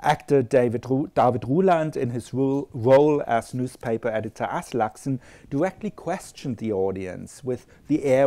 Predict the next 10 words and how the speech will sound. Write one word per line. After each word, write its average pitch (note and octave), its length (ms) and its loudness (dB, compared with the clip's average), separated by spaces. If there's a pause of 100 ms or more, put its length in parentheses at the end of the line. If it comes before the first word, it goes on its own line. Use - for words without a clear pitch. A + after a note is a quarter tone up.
of B2 160 0
a A2 40 -8
contemporary A#2+ 920 -4 (260)
T D#3 220 -2
V C3 120 0
journalist A#2 640 0
or A2+ 80 -4
talk E3 380 -2
show G2 260 -4
host A2 420 -6